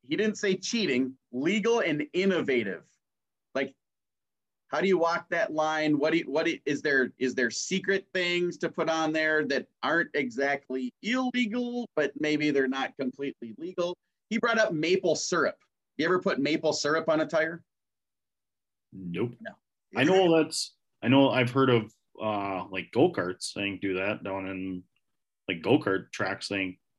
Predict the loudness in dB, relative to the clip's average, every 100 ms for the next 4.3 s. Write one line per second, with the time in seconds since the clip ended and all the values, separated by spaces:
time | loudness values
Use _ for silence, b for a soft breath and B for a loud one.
0 | _ -4 -2 0 -2 -4 -4 -4 -6 -6
1 | -6 -2 -2 0 -2 -4 -4 -6 -6 -6
2 | -6 -2 -2 -2 -10 -8 -2 0 -2 -8
3 | -14 -10 -6 -6 -2 0 0 -2 -6 -6
4 | -6 -8